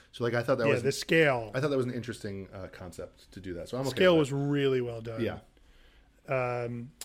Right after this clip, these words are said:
Speaker 2: the other note that I have is the final battle,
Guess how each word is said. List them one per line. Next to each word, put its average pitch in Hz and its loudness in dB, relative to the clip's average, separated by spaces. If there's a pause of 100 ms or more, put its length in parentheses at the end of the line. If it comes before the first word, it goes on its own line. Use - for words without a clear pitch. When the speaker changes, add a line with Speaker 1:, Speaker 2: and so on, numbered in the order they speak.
(200)
Speaker 2:
the 147 -2
other 185 6
note 175 4
that 151 2
I 147 4
have 139 4
is 131 0
the 131 0
final 277 4
battle, 170 4